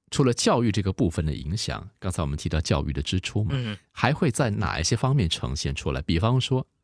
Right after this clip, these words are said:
Speaker 1: 房子、
Speaker 2: 房产的
Speaker 1: 房产吗？
Speaker 2: 这一块吼，我们要特别提到的一点就是，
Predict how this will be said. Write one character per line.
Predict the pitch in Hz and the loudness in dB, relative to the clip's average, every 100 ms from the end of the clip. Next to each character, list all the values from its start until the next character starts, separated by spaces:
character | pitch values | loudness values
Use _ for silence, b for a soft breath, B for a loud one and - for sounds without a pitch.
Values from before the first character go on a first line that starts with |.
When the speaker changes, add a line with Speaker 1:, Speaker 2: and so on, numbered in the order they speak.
| _ - | _ -4
Speaker 1:
房 | - 85 151 | 0 2 2
子、 | - - _ | -2 -8 _
Speaker 2:
房 | - 117 | -4 0
产 | |
的 | 98 | 2
Speaker 1:
房 | |
产 | 120 - 104 | 2 0 0
吗？ | 101 | -2
Speaker 2:
这 | 135 | -4
一 | 117 113 | -6 -8
块 | - 104 87 | -6 -6 -6
吼， | 95 90 90 | -10 -10 -10
我 | |
们 | 101 104 117 | -8 -6 -4
要 | 110 104 | -4 -4
特 | - 98 | -6 -8
别 | 92 95 101 101 B B B | -6 -6 -6 -8 B B B
提 | 135 107 | -2 -2
到 | 113 170 107 | 0 -2 -2
的 | 101 | -8
一 | - | -10
点 | - 80 | -10 -10
就 | 92 101 | -8 -10
是， | - 101 90 | -8 -10 -10